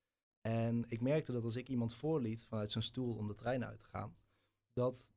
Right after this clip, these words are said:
die persoon hetzelfde deed bij de persoon voor hem en die weer hetzelfde deed. Dus mijn actie, die zorgde ervoor dat dat een reactie gaf in die hele coupé als groep. En dat was een moment, dat gebeurde tijdens het vak sociologie, dat ik zoiets had van, "Hé, wacht, dit is grappig. Er gebeuren dingen die ik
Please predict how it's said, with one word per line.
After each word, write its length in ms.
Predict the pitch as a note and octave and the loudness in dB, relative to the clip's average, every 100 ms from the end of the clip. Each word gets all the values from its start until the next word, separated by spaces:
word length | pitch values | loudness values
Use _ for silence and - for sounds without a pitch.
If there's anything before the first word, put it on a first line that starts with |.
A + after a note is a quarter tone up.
| - | -6
die 120 | C3+ | -4
persoon 420 | - A#2+ B2 A#2+ | -2 -2 2 4
hetzelfde 440 | A#2+ - C#3+ C3+ B2+ | 2 2 2 0 0
deed 160 | A#2+ | 2
bij 80 | A2+ | 2
de 60 | A2+ | 0
persoon 320 | - A#2+ A2+ | 0 2 2
voor 240 | B2+ D3 | 4 4
hem 240 | A2 G2+ A2 | 2 -2 -2
en 100 | A#2 | 0
die 140 | A#2+ | 0
weer 100 | A#2+ | 2
hetzelfde 420 | A2+ - B2+ B2 A2+ | 0 0 0 0 0
deed. 300 | G2+ F#2+ - | 0 -2 -6
Dus 160 | G#2+ | -4
mijn 500 | A2+ A2+ A2+ A2+ A2+ - _ _ _ _ _ | 0 2 4 2 0 -8 _ _ _ _ _
actie, 480 | C3+ - - G#2+ A2 | -2 -2 -2 -4 -4
die 120 | A#2 | -2
zorgde 320 | A2+ A#2+ A2+ | 0 0 0
ervoor 260 | A#2 A2 A2+ | 0 0 0
dat 120 | A2 G#2+ | 0 0
dat 160 | G#2+ | -2
een 80 | G#2 | 0
reactie 360 | G#2+ A#2+ A#2+ A#2 | 2 0 0 -2
gaf 180 | A2 A2+ | -2 0
in 60 | |
die 80 | A2 | 0
hele 180 | G#2+ G#2 | 0 -2
coupé 440 | - - A#2 G#2+ - | -6 -2 0 0 -4
als 140 | - | -6
groep. 340 | - C3 - - _ _ _ _ - | -2 -2 -4 -20 _ _ _ _ -6
En 320 | A2 A2 A2 | -2 2 2
dat 120 | A2+ | 2
was 140 | A#2 A#2 | 2 2
een 60 | |
moment, 420 | A#2 A2+ A#2 B2 | 4 4 4 2
dat 120 | A#2 - | -2 -8
gebeurde 360 | G#2 A2+ A2 | -2 0 0
tijdens 280 | - A#2 A#2 | 0 0 0
het 120 | A2 | -2
vak 160 | - A2 | -4 -2
sociologie, 560 | G#2 G#2 G#2+ G2+ A#2+ | -2 -4 -4 -2 -2
dat 160 | B2+ A2+ | -2 -4
ik 100 | C3+ | -2
zoiets 200 | C#3 B2 | -2 0
had 140 | A#2 | -2
van, 100 | - | -2
"Hé, 200 | A#2+ B2 | 0 2
wacht, 180 | G#2 G2 | 0 -4
dit 100 | A#2+ | -6
is 80 | - | -6
grappig. 360 | - G#2+ A#2 - | -6 -6 -8 -8
Er 100 | A2 | -4
gebeuren 420 | A2 A#2 A#2+ A2+ | 0 0 2 0
dingen 300 | A2 A2 G#2+ | 0 0 0
die 160 | G#2+ | -2
ik 220 | G#2+ - | -2 -6